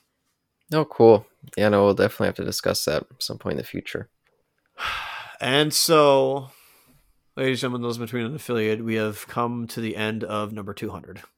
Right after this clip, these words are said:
Speaker 1: <laughs>
Speaker 2: Boy, my voice is tired. <laughs>
Speaker 1: Mine too. It was really breaking in the last bit there.
Speaker 2: Yep, I figured. But I, I hope you got your money's worth out of this.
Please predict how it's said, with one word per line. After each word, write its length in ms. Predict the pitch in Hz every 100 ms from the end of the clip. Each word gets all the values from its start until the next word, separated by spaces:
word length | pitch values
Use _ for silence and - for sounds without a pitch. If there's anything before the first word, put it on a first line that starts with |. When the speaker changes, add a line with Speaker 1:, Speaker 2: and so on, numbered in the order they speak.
| _ _ _ _
Speaker 1:
<laughs> 540 | _ - - 196 147
Speaker 2:
Boy, 260 | 123 151 135
my 220 | 117 120
voice 360 | 104 113 117
is 80 | 117
tired. 360 | - 87 80 - -
<laughs> 1300 | - - - - - - - - - _ _ _ _
Speaker 1:
Mine 360 | 104 107 113
too. 220 | 110 - 95
It 120 | 87
was 220 | 104 -
really 160 | 107 101
breaking 460 | 113 90 92 -
in 100 | 82
the 80 | 67
last 360 | 69 - - -
bit 180 | 98 -
there. 300 | 80 98 - _ _ _
Speaker 2:
Yep, 320 | 104 101 120 _ -
I 140 | 113
figured. 400 | - 110 98 95
But 160 | 110 101
I, 220 | 120 120 - _ _ -
I 120 | 131
hope 260 | 147 160
you 60 | 139
got 180 | 143 135
your 100 | 131
money's 300 | 123 110 117
worth 200 | 113 101
out 140 | 101
of 40 | 98
this. 440 | 98 101 - -